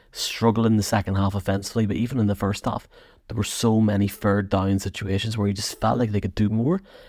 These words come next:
And just in the way that the team was positioned, the Cowboys got away with a couple of things. They got a big call at the end, they got the touchdown, and they couldn't hold out the Dolphins, who sort of floored down and got the win. Now, that's a Christmas Day recap there. I'll go into more details, but honestly, and I,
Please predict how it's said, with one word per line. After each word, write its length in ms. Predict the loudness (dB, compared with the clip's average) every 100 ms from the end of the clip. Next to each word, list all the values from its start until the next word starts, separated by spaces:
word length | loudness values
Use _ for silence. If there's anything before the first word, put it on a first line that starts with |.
| -20 -10
And 120 | -4 -2
just 200 | 0 2
in 60 |
the 80 | 2
way 160 | 2 0
that 160 | 0
the 80 | -2
team 220 | 2 2
was 120 | 2
positioned, 420 | 0 -2 -2 0 -2
the 60 |
Cowboys 440 | -2 -2 0 0 0
got 160 | 0
away 160 | 0 0
with 100 | -2
a 40 |
couple 280 | -4 -6 -2
of 80 | -2
things. 180 | 0 0
They 60 |
got 120 | -2 -4
a 60 |
big 180 | -4 -4
call 220 | 0 0
at 60 | 0
the 120 | 0
end, 240 | 2 0 -4 -16 -20 -10
they 100 | -2
got 180 | 0 2
the 80 | 0
touchdown, 500 | -2 -2 -2 -2 -2
and 120 | -4
they 40 | -4
couldn't 360 | -2 2 2
hold 240 | 2 0 0
out 100 | 0
the 80 | 0
Dolphins, 420 | -2 -2 -2 -2
who 120 | -2
sort 180 | -2 -4
of 80 | -4
floored 340 | -2 -2 0
down 280 | 2 2 0 -6 -20 -14 -4
and 120 | -2
got 200 | 0 0
the 80 | 0
win. 300 | 0 0 -2
Now, 160 | -2 0
that's 200 | 2 0
a 60 | -2
Christmas 340 | -6 -4 -2
Day 160 | 0 2
recap 440 | 2 2 2 0
there. 120 | 0 0
I'll 60 |
go 80 | 2
into 140 | 0
more 160 | 0 0
details, 420 | 0 0 0 -2
but 160 | -2 -6 -8 -20 -20 -8
honestly, 440 | -4 -2 0 0
and 180 | 2 0
I, 180 | 0 -4